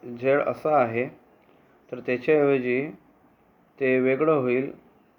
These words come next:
अशा प्रकारे झेड दिसेल.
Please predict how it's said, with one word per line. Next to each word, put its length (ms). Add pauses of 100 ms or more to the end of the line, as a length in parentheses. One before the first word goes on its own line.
(1600)
अशा 220
प्रकारे 420
झेड 280
दिसेल. 360